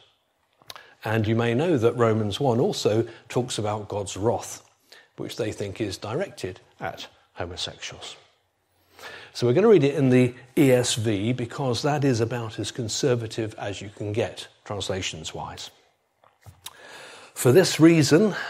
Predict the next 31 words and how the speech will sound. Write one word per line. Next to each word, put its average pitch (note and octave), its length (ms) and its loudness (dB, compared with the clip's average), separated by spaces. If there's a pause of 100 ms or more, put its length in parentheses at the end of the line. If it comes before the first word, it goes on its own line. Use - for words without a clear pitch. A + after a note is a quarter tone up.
(120)
God B2+ 300 4 (240)
gave C3 340 4
them A#2+ 260 2
up E3+ 320 -4
to A2+ 280 -2
dishonorable A#2+ 580 0
passions. F#2 720 -8 (480)
For A#2 160 0
their D3+ 340 6
women D3 540 2
exchanged A2 480 -2
natural D3 420 0
relations A#2+ 580 2
for - 160 -4
those G#2+ 360 0
that - 120 -4
are G#2 60 -6
contrary G2 440 -8
to - 140 -12
nature. G2 420 -6 (840)
And G#2+ 180 0
the A#2 60 4
men A#2+ 280 6
likewise A#2+ 680 0
gave A2 280 2
up A2 260 -2
natural C3 440 -2
relations G2+ 600 0
with F#2+ 200 -6
women C#3 420 -4 (260)
and B2 380 -2